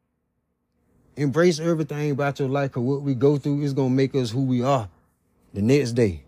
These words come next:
or the next minute. And start embracing yourself. Don't, don't, don't, you know, er, people go hard to impress social media, but you won't go hard to impress the people that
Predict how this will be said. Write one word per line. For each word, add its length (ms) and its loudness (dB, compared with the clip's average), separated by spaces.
or 140 -6
the 80 -2
next 300 4
minute. 320 2
And 220 -6
start 300 -6
embracing 460 0
yourself. 460 0
Don't, 320 2
don't, 240 0
don't, 360 -2
you 100 -4
know, 320 2
er, 320 0
people 260 0
go 220 2
hard 420 2
to 60 4
impress 360 0
social 300 -2
media, 280 2
but 300 -2
you 120 0
won't 240 4
go 160 4
hard 360 4
to 180 2
impress 500 0
the 100 -2
people 320 2
that 260 2